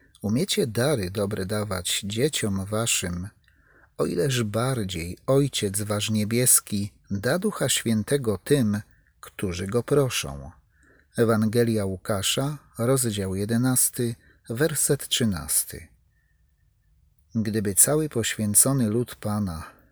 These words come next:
mógł dojść do takiego stanu, w którym głównym celem życia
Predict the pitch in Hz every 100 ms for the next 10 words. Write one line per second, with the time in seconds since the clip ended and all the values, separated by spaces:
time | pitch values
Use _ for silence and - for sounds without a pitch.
0 | _ - 113 180 175 135 101 120 123 -
1 | - 101 101 98 - 156 160 139 - -
2 | 101 82 73 - - _ _ _ _ _
3 | _ - - 120 110 104 101 117 170 160
4 | 139 123 104 - 123 117 107 101 101 -
5 | 85 76